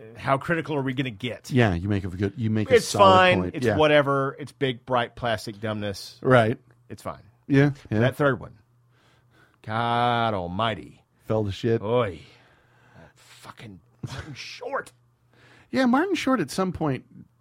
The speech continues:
Speaker 2: uh, he can still be very funny.
Speaker 1: S-, sure. I
Speaker 2: 'Cause
Speaker 1: mean,
Speaker 2: he's
Speaker 1: uh,
Speaker 2: fucking
Speaker 1: he's,
Speaker 2: Martin
Speaker 1: he hasn't
Speaker 2: Short.
Speaker 1: done unfunny things.
Speaker 2: Yeah.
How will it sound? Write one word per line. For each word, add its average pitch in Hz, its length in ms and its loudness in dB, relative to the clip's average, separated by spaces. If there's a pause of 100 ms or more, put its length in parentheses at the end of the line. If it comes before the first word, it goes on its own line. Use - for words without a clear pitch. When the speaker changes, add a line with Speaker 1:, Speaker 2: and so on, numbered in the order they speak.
(260)
Speaker 2:
uh, 147 160 2
he 165 140 2
can 202 180 0
still 269 160 -2
be 202 120 2
very 120 260 2
funny. 78 480 -4 (380)
Speaker 1:
S-, - 340 -16
sure. 277 640 0
I 135 40 -2
Speaker 2:
'Cause 120 120 -2
Speaker 1:
mean, - 80 2
Speaker 2:
he's - 80 0
Speaker 1:
uh, 247 80 4
Speaker 2:
fucking 214 240 0
Speaker 1:
he's, 220 40 0
Speaker 2:
Martin 208 240 0
Speaker 1:
he 208 120 -4
hasn't 247 300 0
Speaker 2:
Short. 202 220 2
Speaker 1:
done 196 220 0
unfunny 175 300 0
things. 170 420 -10
Speaker 2:
Yeah. 147 320 0